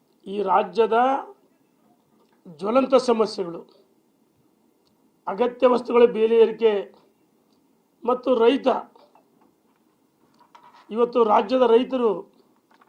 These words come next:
ಕಣ್ಣಲ್ಲಿ ಕಣ್ಣೀರು ಬರ್ತಲ್ಲ, ರಕ್ತ ಬರ್ತಾ ಇದೆ. ನಾವೇನು ರೈತರೆಲ್ಲ ಕಡೆ ಭಾರತೀಯ ಜನತಾ ಪಾರ್ಟಿ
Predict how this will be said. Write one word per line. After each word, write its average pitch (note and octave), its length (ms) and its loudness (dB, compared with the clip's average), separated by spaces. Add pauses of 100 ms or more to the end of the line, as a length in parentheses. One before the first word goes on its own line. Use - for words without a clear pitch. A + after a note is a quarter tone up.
(2250)
ಕಣ್ಣಲ್ಲಿ B3+ 580 -2
ಕಣ್ಣೀರು B3+ 440 -4
ಬರ್ತಲ್ಲ, B3 440 0 (100)
ರಕ್ತ A3 180 -2
ಬರ್ತಾ C#4 300 4
ಇದೆ. F3+ 180 -4 (2750)
ನಾವೇನು C4 460 2 (1120)
ರೈತರೆಲ್ಲ A#3 460 -2
ಕಡೆ A3+ 280 0
ಭಾರತೀಯ G3+ 340 -6
ಜನತಾ G#3 320 0
ಪಾರ್ಟಿ G#3 360 -4